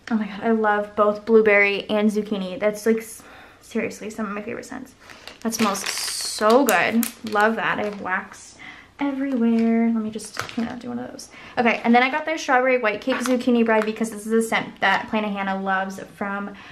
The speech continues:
Birdie's, and this is, like, their rend-, rendition of it. And I wanted to give it a try because I also like strawberry white cake zucchini bread.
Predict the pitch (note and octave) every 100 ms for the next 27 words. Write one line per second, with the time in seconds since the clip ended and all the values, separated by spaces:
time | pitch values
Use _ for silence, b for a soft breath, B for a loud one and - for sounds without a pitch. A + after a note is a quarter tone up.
0 | B - G3+ B3 C#4+ B3 G3+ G3 G3+ G#3
1 | G#3+ G#3+ G3+ G3+ G3 F#3+ G3 G#3+ A3 A#3
2 | A3+ A3 A3 A3+ B3 A#3 A#3+ C#4 - -
3 | - - - - - - - B3 A3+ G#3+
4 | G3+ F3+ E3 F3 - E3+ F#3+ A3+ G#3 G3
5 | - - F#3+ F3+ F3+ A#3+ A#3+ A#3+ C4 B3
6 | B3+ C4 C4 C#4 - - C4+ C4+ C#4 C#4+